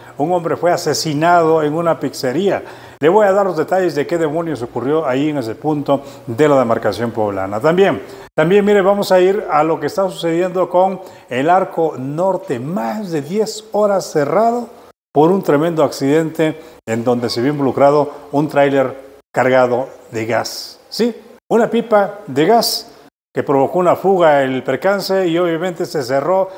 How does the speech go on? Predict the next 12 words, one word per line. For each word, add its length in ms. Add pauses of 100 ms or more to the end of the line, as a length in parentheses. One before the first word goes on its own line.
(180)
la 160
vialidad 480
en 120
ambos 280
sentidos. 440
Pero 220
vaya 340
locura, 480 (360)
más 260
de 60
diez 220
horas 360